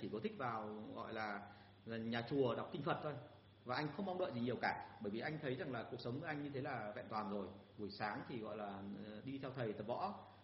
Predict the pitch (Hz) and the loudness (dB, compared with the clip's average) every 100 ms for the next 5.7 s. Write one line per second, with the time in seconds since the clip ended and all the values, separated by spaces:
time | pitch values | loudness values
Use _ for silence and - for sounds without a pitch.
0 | - 98 92 131 113 113 107 107 101 104 | -6 -6 2 4 4 2 0 -2 0 -2
1 | 98 156 139 107 101 110 104 107 107 147 | 0 0 0 -2 0 0 0 0 -2 -4
2 | 127 123 104 127 113 110 120 151 151 - | -2 -2 -2 -2 -4 -2 2 4 4 2
3 | - - - 117 139 151 - 247 240 208 | -4 -12 -2 0 0 -2 -4 2 4 4
4 | - 127 123 120 110 107 117 135 131 160 | 4 2 0 2 0 0 0 0 -2 -2
5 | 139 131 120 110 107 113 120 | 0 -2 -2 -2 -2 0 0